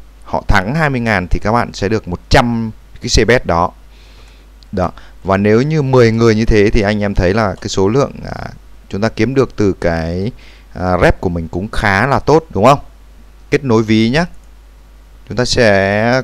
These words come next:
connect wallet này. Đúng không ạ? Chú ý này, ở đây vẫn là mạng testnet nhá. Đây, là co testnet này, để ý ở đây. Chúng ta connect wallet, MetaMask. Tiếp theo,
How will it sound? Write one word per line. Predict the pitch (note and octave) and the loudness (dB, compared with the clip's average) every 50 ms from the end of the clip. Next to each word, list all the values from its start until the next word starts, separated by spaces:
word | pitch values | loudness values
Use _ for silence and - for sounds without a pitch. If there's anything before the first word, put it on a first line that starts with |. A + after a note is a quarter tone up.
| - - | -2 0
connect | - C3 A#2+ B2 C#3 D3 - | 2 2 4 4 0 0 2
wallet | B2+ A#2+ A2+ A2 C#3+ D#3 - | 2 4 4 4 2 0 0
này. | F#2 F#2+ - - - - - - - - - - - - - - - - - - - - - - - | -4 -4 -4 -4 -6 -10 -14 -16 -20 -20 -20 -20 -20 -20 -20 -20 -20 -20 -20 -20 -20 -20 -20 -20 -14
Đúng | - F#2+ G#2+ | -8 -4 -2
không | B2 | -2
ạ? | B2 - - - - - - - - - - - - - - - - - - - | -2 -2 -4 -10 -20 -20 -20 -20 -20 -20 -20 -20 -20 -20 -20 -20 -20 -20 -20 -4
Chú | - A#2 A2+ | -2 0 2
ý | G#2 G2+ G#2 | 2 2 2
này, | A#2+ D3+ A#2+ | 2 2 2
ở | G#2 G#2+ | 4 4
đây | A2 A#2 B2 B2 A2+ | 6 8 8 6 6
vẫn | G2+ A2+ B2 | 4 2 0
là | D3 C#3+ - - - | -2 -4 -6 -12 -12
mạng | - G2+ A2 A2 A#2 - - F#2 | -8 -4 0 0 0 0 0 -2
testnet | - C3+ C3+ C#3+ D#3 D#3+ - - | -4 -4 -2 0 0 -2 -2 -2
nhá. | G#2 C3+ C#3 - - - - - - - - - | -4 -6 -6 -6 -10 -16 -20 -20 -20 -20 -20 -16
Đây, | - F2 F2+ F#2 F2+ E2+ E2 - - - - - - - - - | -12 -10 -8 -6 -6 -8 -10 -12 -16 -20 -20 -20 -20 -20 -18 -12
là | F2+ F#2 F2+ F2 - | -10 -8 -8 -8 -8
co | - - G2+ | -4 -2 -2
testnet | G#2+ - A#2+ A2+ B2 C3 C3+ | 0 0 -2 -2 -2 -2 -2
này, | A2+ G#2+ G2 - | -2 -4 -6 -4
để | G2+ F#2 | -6 -6
ý | D2+ E2 F#2 A#2 | -6 -2 0 0
ở | A#2 | 2
đây. | G#2 G#2 G#2 - - - - - - - - - - - | 2 2 0 -2 -6 -14 -20 -20 -20 -20 -20 -20 -20 -18
Chúng | - - G#2+ | -16 -6 -2
ta | B2 A#2+ | -2 -2
connect | - - - A#2 A2+ A2+ B2 C#3 - - - - - | -2 0 0 2 2 2 0 0 -2 -6 -12 -18 -8
wallet, | - A2 A#2 G#2+ A2 A#2+ C3+ C#3 - - - - - - - - - - - - - - - - - - - - - | -2 2 2 4 4 2 0 0 -4 -12 -20 -20 -20 -20 -20 -20 -20 -20 -20 -20 -20 -20 -20 -20 -20 -20 -20 -14 -6
MetaMask. | A2 A2+ A2+ A2+ - G#2+ A2 B2 C3+ D3 - - - - - - - - - - - - - - - - - - - - - - - - - - - - - - | -2 -2 0 2 2 0 2 0 0 -2 -4 -10 -18 -20 -20 -20 -20 -20 -20 -20 -20 -20 -20 -20 -20 -20 -20 -20 -20 -20 -20 -20 -20 -20 -20 -20 -20 -20 -4 0
Tiếp | - D#3+ - | 0 0 2
theo, | - C#3 C3 B2+ B2 A#2 | 2 2 4 4 2 2